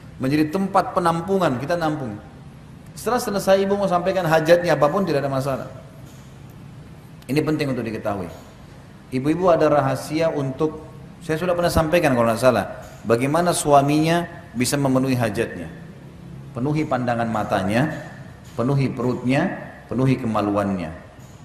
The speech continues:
Itu di laki-laki, gitu kan? Kalau di perempuan, dua hal saja. Pandangan mata dan perut. Maksudnya di sini apa yang dia senang dilihat,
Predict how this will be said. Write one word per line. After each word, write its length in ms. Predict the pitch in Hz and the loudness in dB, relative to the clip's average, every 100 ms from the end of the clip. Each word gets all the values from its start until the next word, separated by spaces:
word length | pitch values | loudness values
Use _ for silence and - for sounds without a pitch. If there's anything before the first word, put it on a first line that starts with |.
| - - | -20 -12
Itu 80 | 131 | -4
di 80 | 131 | 0
laki-laki, 560 | 127 123 127 117 107 92 - - 92 | 0 2 2 2 0 -8 -12 -12 -6
gitu 240 | 95 110 | -4 -4
kan? 80 | 117 - - - - - - | -6 -12 -16 -18 -20 -20 -2
Kalau 160 | 147 190 | 2 4
di 160 | 190 | 4
perempuan, 720 | 180 180 180 185 208 214 208 139 | 4 4 4 6 8 6 2 2
dua 240 | 147 175 | 8 10
hal 240 | 175 175 | 10 8
saja. 400 | 143 139 107 87 - - - - - - - 107 | 8 4 4 -2 -8 -16 -20 -20 -20 -20 -4 2
Pandangan 400 | 113 135 151 156 | 6 6 6 8
mata 720 | 156 160 175 180 202 - - - - - | 8 8 6 6 4 -4 -14 -18 -18 -2
dan 240 | 101 127 | 2 2
perut. 240 | 120 113 - - - - - - - - - - - - | 2 0 -2 -10 -18 -20 -20 -20 -20 -20 -20 -20 -20 -8
Maksudnya 320 | 107 104 151 | -4 2 2
di 60 | 135 | 2
sini 120 | 151 143 | 4 4
apa 160 | 135 | 4
yang 80 | 143 | 2
dia 140 | 127 120 | 2 0
senang 320 | 135 143 127 | 0 0 0
dilihat, 640 | 117 123 120 143 - - | 2 0 2 0 -2 -12